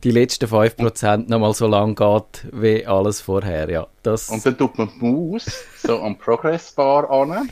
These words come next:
Speaker 1: <laughs> Genau.
Speaker 2: und bewegt sie nicht, um zu schauen, ob der Progress-Bar noch eine Bewegung macht.
Speaker 1: Ja, das mache ich auch.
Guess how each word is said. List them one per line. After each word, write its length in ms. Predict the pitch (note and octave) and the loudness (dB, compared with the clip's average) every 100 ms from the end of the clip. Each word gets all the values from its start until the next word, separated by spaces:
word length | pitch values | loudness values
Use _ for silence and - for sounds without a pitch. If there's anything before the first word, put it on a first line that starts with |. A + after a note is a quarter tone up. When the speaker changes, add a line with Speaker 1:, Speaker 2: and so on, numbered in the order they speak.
| A3+ | -4
Speaker 1:
<laughs> 120 | C#4+ | -4
Genau. 260 | F3+ F#3 D#3+ - - - - - | 0 2 2 -2 -10 -14 -10 -8
Speaker 2:
und 140 | C3+ | -2
bewegt 500 | C3+ B2+ E3+ - - | 0 2 2 0 -6
sie 160 | F3 D#3+ | -2 0
nicht, 220 | E3 E3+ - - E3 | -2 -6 -12 -6 -2
um 140 | C#3+ | 2
zu 0 | |
schauen, 320 | D3+ D#3 D3 B2+ | 4 4 2 0
ob 220 | B2 - | -4 -6
der 80 | A#2 | -10
Progress-Bar 1000 | - C#3+ D#3+ E3+ D#3 - D3+ C3 C3 B2 | 0 0 2 2 0 0 0 2 2 0
noch 260 | C3+ C3 | 0 2
eine 120 | B2 | 0
Bewegung 580 | A2+ A2+ C3+ D#3 D3+ C#3+ | 0 0 0 -2 -4 -4
macht. 380 | A2+ E2 - - | -4 -4 -8 -4
Speaker 1:
Ja, 180 | D3+ - - - | -2 -2 -8 -4
das 180 | F3+ D#3+ | -4 0
mache 340 | - G3 C3+ | 0 0 0
ich 180 | C3 A2 | -4 -2
auch. 160 | F2+ | 0